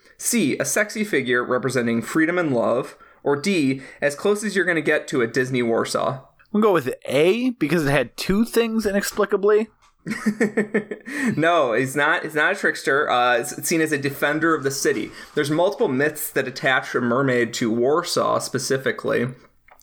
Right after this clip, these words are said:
Speaker 1: that associate mermaids as, as being in some way indebted to, you know, a specific prince or a specific, uh, you know, group of people. And it, it, it tied a mermaid to the city as a defender.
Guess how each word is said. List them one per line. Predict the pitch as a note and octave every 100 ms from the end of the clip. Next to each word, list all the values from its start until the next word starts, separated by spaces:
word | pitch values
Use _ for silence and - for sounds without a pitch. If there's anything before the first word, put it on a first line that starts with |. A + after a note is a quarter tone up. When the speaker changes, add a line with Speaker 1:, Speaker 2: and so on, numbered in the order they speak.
| - -
Speaker 1:
that | C3+ A#2+ A2+ - - -
associate | E3+ F#3 E3+ - D#3+
mermaids | C3+ C#3 C#3+ B2+ G#2+
as, | A#2 A2+
as | A#2
being | A2+ B2 A#2+
in | A#2
some | A2 B2
way | A#2 A2+
indebted | G#2+ G#2+ A#2 A2+ G#2+
to, | - A2+ G#2+ G#2+ G#2
you | A2
know, | G#2+ A2 G#2+
a |
specific | A2 - C3 - - C3+ -
prince | C4+ - - - - -
or | A2 A2 G#2+ - -
a | G#2+ A2+ A#2 G#2+
specific, | - B2+ C3+ C3 - A#2+ A#2 - -
uh, | A2+ A2+ A2
you | G#2+
know, | A2 A2
group | A#2+ C#3
of | C3
people. | - A2 C3 G#2+ G#2+ - - -
And | B2 B2
it, | B2
it, | A#2+ G2+
it | A#2+ -
tied | - D3+ C#3 C#3 B2 -
a | A2+ - - _ _ -
mermaid | C3 C3 C3+ B2+ A#2 A2+ G#2+
to | - A#2
the | A2
city | A2 G3 D#3+ C3
as | A2+ G#2+
a | G#2+ G2+
defender. | A2 - C#3 B2+ A2 G2+ -